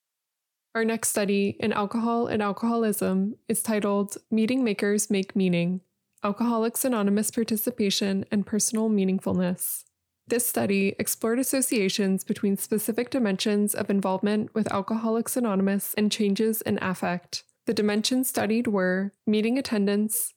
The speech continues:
fellowship involvement, and twelve-step work. Significant association was found between positive affect and meeting attendance, as well as fellowship participation. The authors found no significant association related to twelve-step work.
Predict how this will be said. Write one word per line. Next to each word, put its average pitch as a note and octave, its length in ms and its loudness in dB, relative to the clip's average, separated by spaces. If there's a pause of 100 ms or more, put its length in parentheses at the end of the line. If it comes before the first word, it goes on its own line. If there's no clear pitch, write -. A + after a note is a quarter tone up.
fellowship G#3+ 540 0
involvement, G3 640 0 (340)
and G#3+ 140 2
twelve-step G#3 580 -2
work. F3+ 400 -2 (760)
Significant A3+ 420 0
association G#3 800 0
was - 160 -2
found G#3+ 300 0
between G3 260 0
positive B3 400 -2
affect G#3 600 -4
and G#3+ 160 2
meeting G#3 260 2
attendance, F#3 760 0 (280)
as G#3+ 200 -2
well A3 140 0
as A#3 140 0
fellowship A3 500 0
participation. G3+ 960 0 (340)
The A3+ 80 -2
authors A3+ 320 0
found A3 220 2
no G#3 160 2
significant A#3+ 580 -2
association G3+ 720 0
related G3 460 0
to A#3+ 100 0
twelve-step F#3+ 640 -4
work. - 380 -4